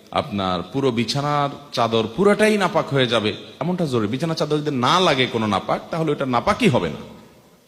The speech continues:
পরনের পোশাকে তো অবশ্যই লাগার কথা, অতএব সেটা নাপাক হবে, কিন্তু বিছানার চাদরে না লাগলে সেটা নাপাক হবে না। আর বালিশে তো লাগার প্রশ্নই ওঠে না, যার কারণে সে কারণে নাপাক হবে না। হ্যাঁ, যদি কোনোভাবে বালিশে লেগে যায়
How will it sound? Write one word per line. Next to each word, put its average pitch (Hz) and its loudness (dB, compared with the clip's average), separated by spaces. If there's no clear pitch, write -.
পরনের 202 4
পোশাকে 175 0
তো 160 0
অবশ্যই 143 0
লাগার 135 2
কথা, 127 0
অতএব 156 -4
সেটা 151 -2
নাপাক 107 0
হবে, 98 -4
কিন্তু - -8
বিছানার 170 0
চাদরে 165 0
না 151 0
লাগলে 151 -2
সেটা 143 -8
নাপাক 113 -2
হবে 98 -4
না। 101 2
আর 110 2
বালিশে 147 0
তো 175 -4
লাগার 160 0
প্রশ্নই 160 0
ওঠে 123 2
না, 101 -2
যার 165 -2
কারণে 143 -2
সে 127 -6
কারণে 123 -2
নাপাক 107 0
হবে 92 -2
না। 92 -4
হ্যাঁ, 107 0
যদি 131 -2
কোনোভাবে 196 2
বালিশে 143 0
লেগে 131 2
যায় 104 2